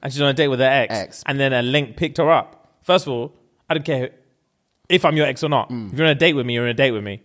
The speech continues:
Speaker 2: Rags.
Speaker 1: And a next man is not picking you up.
Speaker 2: N-,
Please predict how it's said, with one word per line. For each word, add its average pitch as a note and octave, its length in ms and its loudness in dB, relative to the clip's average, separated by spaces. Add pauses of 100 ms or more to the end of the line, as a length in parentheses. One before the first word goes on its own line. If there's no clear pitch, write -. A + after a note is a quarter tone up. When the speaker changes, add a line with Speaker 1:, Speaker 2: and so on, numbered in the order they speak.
(140)
Speaker 2:
Rags. - 580 -8
Speaker 1:
And C#3 140 0
a C3+ 80 0
next D#3+ 320 0
man D3 160 0
is B2 120 -6
not D#3 280 0
picking D3 260 -4
you C3 140 -4
up. - 200 -4
Speaker 2:
N-, C#3+ 260 -10